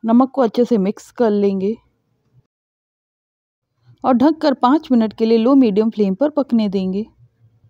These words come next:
या फिर तब तक पकाएंगे जब तक टमाटर गल ना जाए। आप देख सकते हैं हमारे टमाटर गल गए हैं। बस गैस का फ्लेम बंद कर देंगे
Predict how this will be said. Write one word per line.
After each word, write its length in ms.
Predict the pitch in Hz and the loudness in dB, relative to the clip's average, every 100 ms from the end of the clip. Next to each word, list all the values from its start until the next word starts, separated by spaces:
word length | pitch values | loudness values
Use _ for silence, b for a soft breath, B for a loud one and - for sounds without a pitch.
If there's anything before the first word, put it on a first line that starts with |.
| - | -4
या 80 | 294 | -2
फिर 160 | 381 370 | -2 -6
तब 140 | 247 - | -10 -8
तक 140 | 311 | -10
पकाएंगे 440 | - 226 202 226 320 | -8 -8 -6 -6 -8
जब 120 | 247 - | -10 -10
तक 100 | 285 | -12
टमाटर 360 | 214 185 180 285 220 | -8 -8 -10 -14 -6
गल 200 | 214 233 | -2 -2
ना 180 | 208 180 | -2 -6
जाए। 260 | 165 180 - _ _ _ _ _ _ _ _ _ _ _ - | -14 -18 -20 _ _ _ _ _ _ _ _ _ _ _ -2
आप 120 | 247 | -2
देख 240 | 220 302 381 | 2 0 0
सकते 340 | 302 254 294 | -2 -4 -6
हैं 80 | 392 | -2
हमारे 340 | 311 208 208 233 | 0 0 0 0
टमाटर 380 | 226 202 220 202 | -2 -2 -2 -2
गल 200 | 190 220 | 0 0
गए 180 | 233 220 | 0 -2
हैं। 200 | 196 226 - _ _ _ _ - | -2 -6 -10 _ _ _ _ -2
बस 160 | 262 | 0
गैस 240 | 240 214 - | 0 -2 -2
का 100 | 247 | -6
फ्लेम 260 | 247 233 190 | -2 -2 -2
बंद 200 | 196 240 | -2 -2
कर 200 | 226 202 | -4 -2
देंगे 320 | 196 190 | -4 -6